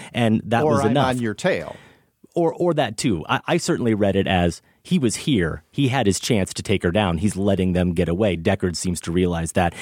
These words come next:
Speaker 1: and he kind of reacts nonchalantly. It's not as if Deckard reacts to that as if,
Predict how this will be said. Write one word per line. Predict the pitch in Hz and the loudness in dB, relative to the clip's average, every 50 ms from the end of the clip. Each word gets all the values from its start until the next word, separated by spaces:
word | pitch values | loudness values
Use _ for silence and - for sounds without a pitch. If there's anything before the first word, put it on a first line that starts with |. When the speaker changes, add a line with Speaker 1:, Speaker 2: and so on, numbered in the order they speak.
| - - - | -14 -10 -6
Speaker 1:
and | - 147 | -2 -2
he | 160 | -2
kind | - - 254 302 | 0 0 0 0
of | 294 220 | 0 0
reacts | 156 131 131 135 135 131 - - - - - - _ _ _ _ _ _ | 0 0 0 0 0 -2 -4 -6 -8 -8 -10 -14 _ _ _ _ _ _
nonchalantly. | 113 117 117 127 151 175 - - 139 113 113 113 127 - 92 107 101 107 | 0 0 2 2 2 0 2 0 0 2 2 0 0 0 0 2 2 2
It's | 113 - | 2 0
not | 196 190 220 | 0 0 0
as | 214 175 | 0 -2
if | 147 135 | -2 0
Deckard | 123 135 135 - 139 120 104 | 0 -2 0 2 0 0 2
reacts | 104 98 98 98 117 131 - - - | 2 2 2 2 2 0 -4 -4 0
to | 117 98 | 2 2
that | 98 95 101 | 2 2 2
as | 92 101 | 2 2
if, | 101 - - | 0 -2 -4